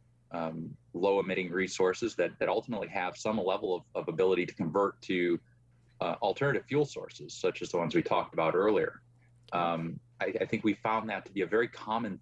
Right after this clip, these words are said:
theme across the, the countries that we've studied. And so to the end of, you know, trying to provide low cost, reliable energy, uh, it all starts with that plan,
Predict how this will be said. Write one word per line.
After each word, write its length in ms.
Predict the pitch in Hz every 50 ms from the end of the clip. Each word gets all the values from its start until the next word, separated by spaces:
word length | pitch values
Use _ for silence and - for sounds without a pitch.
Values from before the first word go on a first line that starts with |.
| - -
theme 400 | 113 120 120 98 76 76 76 - - _ _ -
across 400 | - - 101 92 90 90 - -
the, 220 | 92 90 85 85
the 260 | - 92 87 85 80 78
countries 400 | - - 98 90 - 95 80 -
that 100 | - -
we've 160 | 87 85 78 -
studied. 420 | - - 95 95 95 87 - - - - - - - - - - -
And 120 | 110 98 -
so 380 | - 120 107 104 101 - - - - - - - _ _ _ _
to 120 | - - 113
the 200 | 95 101 101 -
end 440 | 110 127 135 127 117 113 101 95 - - -
of, 360 | - 95 92 92 90 85 - - - - - _ _ _ _ _ _ -
you 80 | -
know, 100 | 87 82
trying 340 | 80 - - 98 98 101 98
to 100 | - -
provide 320 | 87 87 98 92 87 87 -
low 200 | 85 95 98 95
cost, 720 | - - - 101 92 92 92 92 - - - - - - _ _ -
reliable 640 | 80 87 90 90 92 92 95 98 95 80 90 85 - 92
energy, 560 | 95 107 110 101 - 87 85 85 85 85 - _ _ _ _ _ _ _ _ -
uh, 240 | 92 87 87 - - - - _ _ _ _ _ _
it 100 | - 110
all 140 | 117 127 131
starts 300 | - - 135 120 117 -
with 100 | 113 -
that 200 | 117 95 85 -
plan, 360 | - 127 113 87 78 76 80